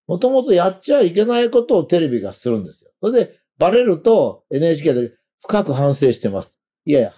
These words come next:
反省する前に自分たちで悪いことはや-、やらない方がいいっていうのは当たり前ですけどね。そう思ってます。ということで、ちょっと熱が入ってしまいましたけども、これからね、具体例を一つ一つやります。で、私はこのね、シリーズはね、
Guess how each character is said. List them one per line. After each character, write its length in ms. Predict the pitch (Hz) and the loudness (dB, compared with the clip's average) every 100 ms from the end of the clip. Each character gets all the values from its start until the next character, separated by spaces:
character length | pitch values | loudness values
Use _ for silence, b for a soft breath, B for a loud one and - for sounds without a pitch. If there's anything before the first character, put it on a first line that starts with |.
| _ | _
反 280 | 170 214 202 | -2 0 0
省 340 | 220 214 196 | 0 2 2
す 220 | - - | -2 -4
る 160 | 196 175 | -2 0
前 320 | 170 214 139 | 2 2 0
に 340 | 127 135 98 _ _ _ _ | -2 -4 -6 _ _ _ _
自 140 | 110 170 | -4 0
分 240 | 226 226 | 2 2
た 160 | 185 131 | 0 -2
ち 120 | 147 | 0
で 100 | 175 | 0
悪 240 | 135 143 | 2 0
い 100 | 160 | -2
こ 120 | 120 | -2
と 140 | 110 165 | -2 0
は 100 | 120 | 0
や-、 120 | 113 | -2
や 120 | 113 123 | 0 0
ら 80 | 131 | 0
な 140 | 143 | 0
い 40 | |
方 100 | 147 | 0
が 100 | 101 | 0
い 40 | 101 | -2
い 100 | 165 | -4
っ 40 | |
て 40 | - | -4
い 40 | _ _ | _ _
う 20 | |
の 60 | 85 | -8
は 60 | |
当 60 | 101 | -4
た 100 | 120 | 0
り 60 | 110 | 2
前 160 | 117 | 0
で 100 | 165 | -2
す 80 | 208 | -4
け 100 | - | -6
ど 120 | 156 | -6
ね。 340 | 110 175 208 - _ _ | -8 -6 -8 -10 _ _
そ 140 | - | 0
う 20 | 127 | 2
思 100 | 127 | 2
っ 60 | |
て 80 | 127 | -2
ま 120 | 98 80 | -6 -10
す。 160 | _ _ _ _ | _ _ _ _
と 60 | 175 | -2
い 40 | |
う 40 | |
こ 80 | 170 | 0
と 120 | 151 | 0
で、 180 | 151 165 | 2 0
ち 80 | 127 | 0
ょ 40 | |
っ 40 | 151 | -4
と 100 | 127 | -4
熱 220 | 135 165 | -4 -4
が 100 | 151 | -4
入 140 | 165 | -4
っ 20 | 143 | -6
て 120 | 120 | -4
し 100 | 135 | 0
ま 80 | 127 | 2
い 40 | |
ま 80 | 123 | 2
し 60 | |
た 100 | - | -2
け 80 | 101 | -4
ど 120 | 98 | -2
も、 300 | 117 104 - _ _ _ _ _ - | 0 -2 -4 _ _ _ _ _ -4
こ 120 | 180 | -2
れ 100 | 180 | 0
か 120 | 185 | 0
ら 100 | 180 | 0
ね、 260 | 180 113 85 | -2 -4 -6
具 120 | 151 | -2
体 220 | 226 247 | 2 2
例 80 | 202 | 2
を 60 | 127 | 0
一 180 | 185 | -2
つ 40 | 151 | -4
一 120 | 175 | -4
つ 120 | - | -4
や 60 | 107 | -4
り 100 | 101 | -6
ま 100 | 87 | -14
す。 180 | _ _ _ | _ _ _
で、 120 | 143 | -2
私 320 | 147 202 190 220 | 0 2 2 0
は 120 | 208 | 0
こ 140 | 185 | -2
の 140 | 214 220 | -2 -2
ね、 240 | 214 120 | -2 -4
シ 140 | - 175 | -4 0
リ 140 | 156 | 0
ー 40 | |
ズ 80 | 104 | 0
は 100 | 98 | -4
ね、 220 | 107 - | -6 -12